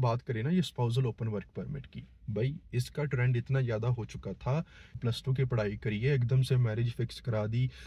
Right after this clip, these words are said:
ऐसा करके कॉन्ट्रैक्ट बना लिया कि भाई, ये कनाडा चली जाएगी लड़की and लड़के को बुला लेगी।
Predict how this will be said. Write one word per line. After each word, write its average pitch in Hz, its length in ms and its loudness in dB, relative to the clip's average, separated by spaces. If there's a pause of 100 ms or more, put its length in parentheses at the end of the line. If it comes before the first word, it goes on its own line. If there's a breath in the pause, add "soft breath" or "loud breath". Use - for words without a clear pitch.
(200 loud breath)
ऐसा 120 200 4
करके 117 280 0
कॉन्ट्रैक्ट 117 460 -2
बना 113 220 0
लिया 110 220 2
कि 123 140 -4
भाई, 117 340 0
ये 113 180 0
कनाडा 117 360 2
चली 110 220 0
जाएगी 127 260 2
लड़की 120 320 0
and 123 120 4
लड़के 110 280 0
को 120 120 -2
बुला 107 220 0
लेगी। 92 320 -4